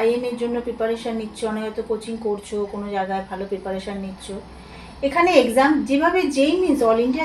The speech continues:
জেই মেন্সে তোমরা প্রিপারেশন নিয়েছো, বা যারা টুয়েলভ পড়ছো, টুয়েলভের যা কোর্স আছে, বা যারা গ্র্যাজুয়েশন করছো, যে কো-, কোর্স পড়া-, পড়াশোনা করছো, যে কোশ্চেনের প্যাটার্ন আছে সেম প্যাটার্নই তোমরা এখানে পেয়ে যাবে। এর জন্য তোমাদের আলাদা কোনো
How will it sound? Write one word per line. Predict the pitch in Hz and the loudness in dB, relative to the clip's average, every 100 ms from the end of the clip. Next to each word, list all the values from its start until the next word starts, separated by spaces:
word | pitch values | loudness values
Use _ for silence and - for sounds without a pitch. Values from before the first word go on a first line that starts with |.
| 269 | 0
জেই | 254 254 | 0 2
মেন্সে | 302 302 285 | 2 0 -2
তোমরা | 240 226 | -2 -2
প্রিপারেশন | 202 214 214 220 214 | -2 -2 -2 -2 -2
নিয়েছো, | 208 202 226 285 - - - | -4 -4 -4 -4 -6 -16 -2
বা | 247 | 4
যারা | 277 320 - | 4 2 0
টুয়েলভ | 330 349 339 277 | 0 0 0 0
পড়ছো, | 269 262 277 269 269 | 0 0 2 4 4
টুয়েলভের | 240 247 269 254 | 2 2 0 2
যা | 247 247 | 0 0
কোর্স | 233 240 - 226 | 0 0 0 -6
আছে, | 214 226 247 - - - 208 214 | -4 -4 -4 -6 -18 -14 -2 4
বা | 320 349 | 6 6
যারা | 330 320 | 0 -2
গ্র্যাজুয়েশন | 220 220 247 277 294 277 269 | 0 0 0 -4 -2 -4 -2
করছো, | 240 - 254 247 233 285 | -4 -4 -4 -2 -4 -8
যে | 339 339 | -8 -6
কো-, | 277 - - - - | -10 -12 -20 -20 -4
কোর্স | 262 262 - - | 0 0 -2 -6
পড়া-, | 240 240 240 | 0 0 2
পড়াশোনা | 226 226 254 247 233 | -2 -2 -6 -2 -2
করছো, | 226 240 220 | 0 0 -2
যে | 294 320 | -4 -6
কোশ্চেনের | 311 294 294 285 | -8 -8 -6 -6
প্যাটার্ন | 202 202 220 208 | -6 -6 -6 -8
আছে | 240 254 - | -10 -12 -10
সেম | 339 381 | -10 -6
প্যাটার্নই | 233 214 214 294 254 | -4 -4 -4 -4 -6
তোমরা | 196 190 | -6 -8
এখানে | 190 247 302 | -8 -8 -2
পেয়ে | 214 185 | -2 -2
যাবে। | 175 - - - - - - | -6 -10 -16 -20 -20 -12 -2
এর | 269 262 | 0 0
জন্য | 320 330 | -4 -4
তোমাদের | 269 240 285 220 | -2 0 0 0
আলাদা | 240 294 294 | 0 -2 -4
কোনো | 285 | -2